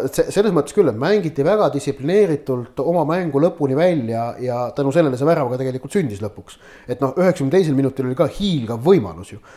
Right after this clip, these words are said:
kui Valner palli väravajoonelt kuidagi imelikult enda kätte sai pärast seda, kui see tabas latti ja Sander Purit ja siis kuidagi väravajoonelt seal hüples. E, ja noh, ütleme, enne seda olid ka seal Kaljul mõned võimalused, aga, aga jah, et, noh, ongi see, et kas nüüd optimist vaatab, et klaas pooltäis ja teine nega-,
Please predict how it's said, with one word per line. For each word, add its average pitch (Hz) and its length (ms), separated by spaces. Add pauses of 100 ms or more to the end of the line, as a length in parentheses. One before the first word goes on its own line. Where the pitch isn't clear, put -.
(120)
kui 120 120
Valner 127 400
palli 143 240
väravajoonelt 131 640
kuidagi 143 260
imelikult 117 400
enda 143 160
kätte 185 240
sai 120 80
pärast 120 240
seda, 120 80
kui 117 80
see 117 160
tabas 127 240
latti 165 320
ja 107 80
Sander 135 320
Purit 147 320
ja 107 80
siis 117 160
kuidagi 123 220
väravajoonelt 131 500
seal 131 160
hüples. 104 400 (480)
E, 135 200 (200)
ja 139 160
noh, - 240
ütleme, 151 320
enne 160 160
seda 180 160
olid 139 160
ka 180 80
seal 151 80
Kaljul 160 240
mõned 143 240
võimalused, 117 480
aga, 123 380 (580)
aga 143 220
jah, 175 100
et, - 220 (500)
noh, 139 140 (260)
ongi 180 240
see, 156 80
et - 160
kas 147 160
nüüd 143 160
optimist 147 400
vaatab, 151 320
et 143 80
klaas 180 320
pooltäis 170 560
ja 139 80
teine 156 320
nega-, 147 240